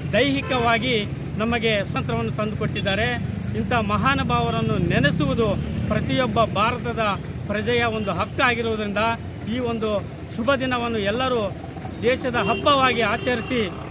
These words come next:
ಮತದಾನದ ಒಂದು ಪ್ರಜ್ಞೆಯನ್ನು ಮೂಡಿಸಿಕೊಳ್ಳಬೇಕೆಂದು ಈ ಮೂಲಕ ತಮ್ಮಲ್ಲಿ ವಿನಂತಿಸಿಕೊಳ್ಳುತ್ತೇನೆ.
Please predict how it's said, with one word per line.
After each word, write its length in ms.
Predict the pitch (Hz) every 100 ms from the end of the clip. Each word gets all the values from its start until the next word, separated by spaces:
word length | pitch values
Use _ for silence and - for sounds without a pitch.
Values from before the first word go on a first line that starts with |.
| - 175
ಮತದಾನದ 760 | 208 269 262 277 254 247 233
ಒಂದು 220 | 226 208 -
ಪ್ರಜ್ಞೆಯನ್ನು 440 | 220 233 277 254
ಮೂಡಿಸಿಕೊಳ್ಳಬೇಕೆಂದು 1040 | 214 269 254 247 233 214 220 226 214 220 196 - - - 214
ಈ 40 |
ಮೂಲಕ 300 | 240 233 220
ತಮ್ಮಲ್ಲಿ 420 | 208 214 214 214
ವಿನಂತಿಸಿಕೊಳ್ಳುತ್ತೇನೆ. 920 | 196 233 254 226 226 214 - 208 208